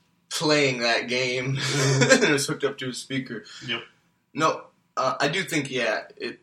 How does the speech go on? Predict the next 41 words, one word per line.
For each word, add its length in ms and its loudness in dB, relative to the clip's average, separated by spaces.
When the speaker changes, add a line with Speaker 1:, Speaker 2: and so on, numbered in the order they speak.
Speaker 1:
it's, 440 -4
it's 180 -2
cute, 440 -6
the 80 -4
little 680 -2
headphones 480 -2
connected 220 -2
to 40 -4
the 60 -4
Switch 260 -2
thing. 280 -2
I 80 2
do 160 2
think 140 2
it, 140 -4
yes, 340 0
got 220 0
infinite 400 -4
more 220 0
use 420 -6
just 380 -4
setting 380 2
your 100 -2
own 140 -4
music 280 -6
for 180 -8
whatever 280 -4
stages 360 -8
you 60 -14
wanna 140 -8
play. 280 -6
Speaker 2:
Mm. 260 -12
Speaker 3:
Yeah. 80 -14
Speaker 1:
I 240 -20
feel 120 2
like 180 -2
a 40 -4
lot 220 8
of 100 4
the 80 -2
things, 720 -4